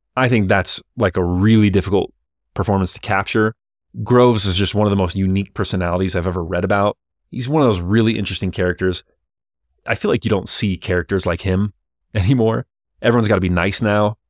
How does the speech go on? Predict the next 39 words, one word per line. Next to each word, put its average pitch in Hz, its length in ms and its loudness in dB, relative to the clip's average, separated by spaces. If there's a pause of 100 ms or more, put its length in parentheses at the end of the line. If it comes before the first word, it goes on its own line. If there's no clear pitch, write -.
(200)
He 107 160 2
was 87 120 0
never 90 320 0
nice. 98 540 -2
He 110 160 -2
was, 101 320 2 (320)
like, 113 320 -4 (720)
you 127 180 0
hear 143 160 6
the 131 80 4
phrase 117 320 2
"bull" 104 460 2
in 101 100 -2
a 90 60 -2
china 98 340 -2
shop. - 380 -4 (640)
I 101 140 -2
have 107 140 0
never 107 680 2
read 101 280 0
about 95 180 2
anyone 92 260 -2
who 92 100 -4
was 90 120 -2
more 90 600 0 (800)
bull 101 180 4
in 87 80 0
a 85 60 -4
china 92 360 -4
shop 78 260 -4 (120)
than 92 140 -4
Groves. 82 380 -6 (500)
There's 113 300 4
a 92 340 4
good 101 140 0
story 92 520 0 (300)
<laughs> - 240 -20
I 135 220 0
like. 95 260 0